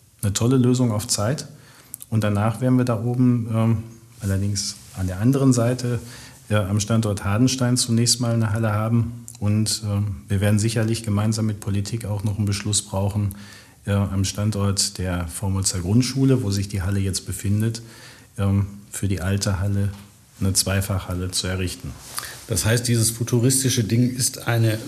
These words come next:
Speaker 2: futuristische Sache auf Zeit und kommt wieder weg.
Speaker 1: Genau, wir haben die, ähm,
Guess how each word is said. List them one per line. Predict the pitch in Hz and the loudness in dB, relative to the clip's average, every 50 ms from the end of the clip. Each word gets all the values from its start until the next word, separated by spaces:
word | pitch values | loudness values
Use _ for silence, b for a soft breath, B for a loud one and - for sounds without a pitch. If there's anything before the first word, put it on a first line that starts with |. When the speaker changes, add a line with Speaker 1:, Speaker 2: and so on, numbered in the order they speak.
| - 139 | -10 -8
Speaker 2:
futuristische | - - - 131 - 135 120 127 131 - - 123 107 107 107 | -6 -4 -2 0 2 2 4 4 2 4 2 2 2 2 2
Sache | 98 98 113 113 - 113 | 2 2 2 2 2 0
auf | 107 110 110 - - | 0 0 0 -2 -2
Zeit | - - 104 107 110 - - | -2 0 2 0 0 -2 -4
und | 98 87 82 | -6 -8 -4
kommt | - 95 92 - | -2 -4 -2 -2
wieder | - 87 85 80 | 0 0 0 0
weg. | 80 80 - - - B B B B B B | 0 -2 -4 -6 -8 B B B B B B
Speaker 1:
Genau, | 156 175 170 135 98 87 95 | 4 6 6 6 4 4 2
wir | 107 | 4
haben | 113 123 127 | 6 6 8
die, | 127 127 123 120 120 | 8 6 6 4 2
ähm, | 117 113 113 113 113 110 110 101 - | 2 2 2 2 4 4 2 0 -2